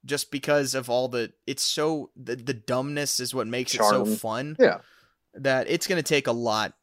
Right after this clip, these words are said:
Speaker 1: and, and we will get there in season three, but it's gonna
Speaker 2: Oh,
Speaker 1: take a
Speaker 2: boy.
Speaker 1: lot to be truly bad.
Speaker 2: Yeah.
Speaker 1: So, uh, even now, like, yeah, this is definitely one of the weaker episodes for sure, but
Speaker 2: Sure.
Speaker 1: still has its moments.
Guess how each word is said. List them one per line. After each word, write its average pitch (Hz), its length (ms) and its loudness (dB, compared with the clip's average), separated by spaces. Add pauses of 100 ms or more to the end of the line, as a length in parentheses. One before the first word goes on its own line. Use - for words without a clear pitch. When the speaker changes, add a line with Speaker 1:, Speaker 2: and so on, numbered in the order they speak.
Speaker 1:
and, 117 220 -6
and 123 160 -6
we 156 140 -2
will 143 240 2
get 123 200 -2
there 101 200 -2
in 95 100 -8
season 107 340 -6
three, 90 300 -8
but - 160 -8 (120)
it's 143 140 -2
gonna 202 140 4
Speaker 2:
Oh, - 40 -2
Speaker 1:
take 196 140 4
a - 40 4
Speaker 2:
boy. 131 60 4
Speaker 1:
lot 139 240 6
to 139 60 -4
be 110 160 -4
truly 143 540 -2
bad. 135 380 2 (540)
Speaker 2:
Yeah. 104 260 6 (140)
Speaker 1:
So, 135 360 6
uh, 113 220 4
even 202 260 6
now, 127 180 4
like, 110 240 0
yeah, 160 180 4 (320)
this 233 180 4
is 185 140 0
definitely 135 420 4
one 120 160 2
of 110 60 -2
the 113 80 0
weaker 117 360 2
episodes 101 540 0
for - 160 -6
sure, 110 340 2
but - 300 0 (120)
Speaker 2:
Sure. 175 240 -8
Speaker 1:
still 185 380 4
has 113 260 0
its - 160 -8
moments. 64 540 -8